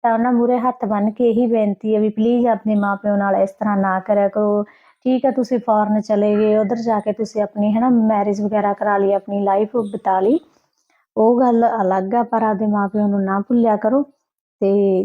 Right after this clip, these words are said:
ਜਿਵੇਂ ਉਹਨਾਂ ਨੇ ਤੁਹਾਡੇ 'ਤੇ ਪੈਸਾ ਲਾ ਕੇ ਤੁਹਾਨੂੰ ਭੇਜਿਆ ਹੁੰਦਾ, ਉਸੇ ਤਰ੍ਹਾਂ ਹੀ ਤੁਸੀਂ ਉਹਨਾਂ ਦਾ ਪੈਸਾ ਧੇਲੀ ਵੀ ਲਾਇਆ ਕਰੋ ਤੇ ਉਹਨਾਂ ਦਾ ਸਾਥ ਦਿਆ ਕਰੋ। ਤੇ ਅੱਗੇ ਤੋਂ ਵੀ ਮੈਂ ਇਸ ਚੈਨਲ 'ਤੇ ਇਸੇ ਤਰ੍ਹਾਂ ਦੀ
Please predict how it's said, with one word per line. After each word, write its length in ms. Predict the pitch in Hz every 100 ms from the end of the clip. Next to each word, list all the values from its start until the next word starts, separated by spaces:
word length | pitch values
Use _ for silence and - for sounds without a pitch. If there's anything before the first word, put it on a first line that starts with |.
| 202
ਜਿਵੇਂ 260 | 226 220 226
ਉਹਨਾਂ 180 | 233
ਨੇ 80 | 254
ਤੁਹਾਡੇ 280 | 254 226 208
'ਤੇ 120 | 214
ਪੈਸਾ 360 | 208 202 196 202
ਲਾ 140 | 196
ਕੇ 120 | 190 202
ਤੁਹਾਨੂੰ 300 | 220 196 190
ਭੇਜਿਆ 380 | 226 196 208
ਹੁੰਦਾ, 320 | 196 208 196 202
ਉਸੇ 280 | 202 208 220
ਤਰ੍ਹਾਂ 240 | 226 220
ਹੀ 140 | 208 220
ਤੁਸੀਂ 280 | 220 202 208
ਉਹਨਾਂ 200 | 208 220
ਦਾ 100 | 226
ਪੈਸਾ 360 | 208 196 208
ਧੇਲੀ 300 | 196 226 226
ਵੀ 100 | 233
ਲਾਇਆ 320 | 226 202 233 247
ਕਰੋ 260 | 233 220 - _ _ _ _ _ _
ਤੇ 100 | 226
ਉਹਨਾਂ 220 | 214 214
ਦਾ 100 | 226 233
ਸਾਥ 360 | 220 202 196
ਦਿਆ 260 | 196 202 202
ਕਰੋ। 280 | 196 214 220 214 _ _ _ _ 208
ਤੇ 320 | 196 196 226
ਅੱਗੇ 220 | 202 247
ਤੋਂ 160 | 254 269
ਵੀ 100 | 269
ਮੈਂ 280 | 262 247 233
ਇਸ 100 | 233 -
ਚੈਨਲ 340 | 240 226 220
'ਤੇ 160 | 226 220
ਇਸੇ 220 | 208 254
ਤਰ੍ਹਾਂ 280 | 240 226 214
ਦੀ 240 | 214 214